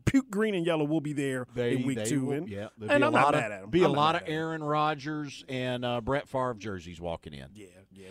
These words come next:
Speaker 1: but,
Speaker 2: Let me,
Speaker 1: um,
Speaker 2: let me go back to something Mark said a second ago, and I teased Mark about, about being negative, but the one thing he is right about, historically speaking, Falcons have been terrible at drafting. Terrible.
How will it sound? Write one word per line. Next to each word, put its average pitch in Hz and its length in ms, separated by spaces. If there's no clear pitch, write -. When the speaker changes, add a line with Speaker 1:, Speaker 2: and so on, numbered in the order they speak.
Speaker 1:
but, 113 160
Speaker 2:
Let 202 100
me, 285 80
Speaker 1:
um, 240 60
Speaker 2:
let 240 80
me 311 80
go 240 160
back 185 220
to 151 80
something 147 400
Mark 123 300
said 110 360
a 107 80
second 113 320
ago, 87 240
and 123 100
I 110 80
teased 131 320
Mark 120 260
about, 92 300
about 104 300
being 98 220
negative, 95 440
but 110 280
the 123 100
one 160 220
thing 156 220
he 143 240
is 139 160
right 131 260
about, 131 440
historically 123 720
speaking, 123 580
Falcons 135 380
have 92 140
been 87 160
terrible 85 480
at - 80
drafting. 65 460
Terrible. 95 720